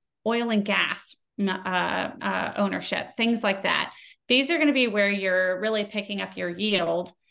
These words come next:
And if you think about the, the thing that all of these assets have in common, they're all impacted by the short-term fluctuation of the interest rate environment, because they, um,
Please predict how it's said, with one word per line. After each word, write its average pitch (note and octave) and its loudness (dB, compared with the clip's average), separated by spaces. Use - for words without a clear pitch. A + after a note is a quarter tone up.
And G#3 4
if A3 0
you A#3+ 4
think C#4+ 4
about C4 2
the, G#3 2
the G3+ -2
thing A#3+ 2
that G#3 -2
all A#3+ 0
of G#3 -6
these G3+ -4
assets G#3 0
have F#3 0
in F#3 -2
common, F#3 -2
they're A3 4
all B3 4
impacted F#3+ -2
by F#3 0
the F#3+ -6
short-term G#3+ -2
fluctuation F3+ -2
of F#3 -2
the - -6
interest G#3 0
rate A#3+ 0
environment, B3+ 0
because G#3+ 4
they, G3+ 0
um, F#3 0